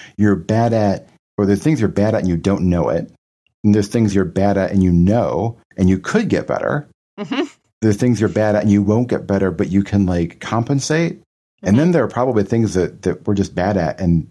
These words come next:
Speaker 1: that's just how it is. And there's nothing to do but sort of learn to accept it.
Speaker 2: Mm-hmm. Yeah, or, like, uh, yeah, learn to accept it, have a good attitude about it.
Speaker 1: Right.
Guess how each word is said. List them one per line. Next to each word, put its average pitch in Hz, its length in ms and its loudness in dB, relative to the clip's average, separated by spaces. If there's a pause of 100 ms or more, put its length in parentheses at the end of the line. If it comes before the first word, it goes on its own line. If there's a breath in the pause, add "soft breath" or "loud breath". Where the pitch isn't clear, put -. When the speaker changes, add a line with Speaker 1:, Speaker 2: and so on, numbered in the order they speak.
Speaker 1:
that's 95 220 -2
just 85 160 -6
how 87 160 -2
it 78 80 -2
is. - 400 -4 (480)
And 85 180 0
there's 92 160 0
nothing 95 260 -2
to 82 100 0
do 110 220 0
but 85 300 -4
sort 95 200 -4
of 85 140 -4
learn 87 180 0
to 82 120 -6
accept - 360 -6
it. - 160 -14 (420)
Speaker 2:
Mm-hmm. 180 320 -10 (400)
Yeah, 269 320 -6
or, 240 140 -10
like, 226 300 -6 (360 soft breath)
uh, - 260 -16
yeah, 175 240 -6
learn 214 240 -6
to 240 80 -12
accept 220 320 -6
it, 196 160 -8 (240)
have - 480 -10
a 202 40 -10
good 185 160 -4
attitude 175 420 -6
about 151 240 -8
it. 151 180 -8 (220)
Speaker 1:
Right. - 220 -4